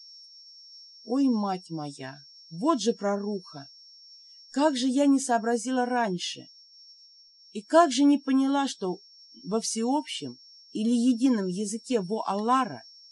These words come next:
как его тут знали, не было такого понятия, как фантом. Призрак был, духи были, привред-, привидения тоже.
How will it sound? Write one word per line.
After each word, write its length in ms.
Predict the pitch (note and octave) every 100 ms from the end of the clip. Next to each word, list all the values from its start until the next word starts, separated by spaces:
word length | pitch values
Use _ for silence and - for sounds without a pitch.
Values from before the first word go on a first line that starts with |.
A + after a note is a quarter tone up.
| - -
как 220 | G3 F#3
его 220 | G3+ G#3
тут 200 | G3+ G3
знали, 440 | - G3+ F3 C3 - - - - - - -
не 280 | G3 C#4 B3+
было 240 | F#3 E3+
такого 420 | F3 F3 G3 F3+
понятия, 500 | E3 E3+ G#3+ A3+ F#3
как 200 | - F#3 -
фантом. 640 | F#3+ F#3+ F#3 F#3 E3+ C3+ - - _ - - - -
Призрак 580 | - D4 D#4 C4+ A3+ G3+
был, 420 | D#3+ F#3 F#3 D#3 - - - -
духи 520 | F#3+ D#4+ D4+ - A#3
были, 520 | F#3 G#3+ G3+ E3 C3 - -
привред-, 640 | G3+ B3+ D4+ D#4+ A#3+ - _
привидения 680 | B3+ D4 C4+ C#4+ C#4 B3+ A#3
тоже. 540 | - A#3+ A3 E3+ D3+